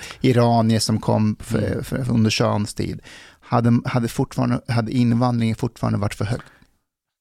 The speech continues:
Speaker 2: Det är ju en svår fråga att svara på, ska jag säga. Det är klart att det, om ett land inte uppfattar några problem,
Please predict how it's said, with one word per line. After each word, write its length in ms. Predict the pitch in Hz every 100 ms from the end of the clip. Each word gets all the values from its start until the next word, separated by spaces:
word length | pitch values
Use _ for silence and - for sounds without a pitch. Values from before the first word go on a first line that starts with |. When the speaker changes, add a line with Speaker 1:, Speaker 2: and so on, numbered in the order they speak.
| _ _
Speaker 2:
Det 60 | 107
är 40 |
ju 60 | 104
en 60 |
svår 260 | 104 - 101
fråga 300 | - 92 90
att 60 | 90
svara 300 | 98 90 104
på, 160 | -
ska 160 | - 95
jag 100 | 95
säga. 360 | - - 98
Det 100 | 101
är 20 | 113
klart 220 | 110 101
att 100 | 101
det, 240 | 107 101
om 160 | - 107
ett 120 | 101
land 280 | 104 151 170
inte 260 | 147 -
uppfattar 360 | 98 - 92 95
några 260 | 95 90 95
problem, 880 | - 110 87 110 226 76 73 98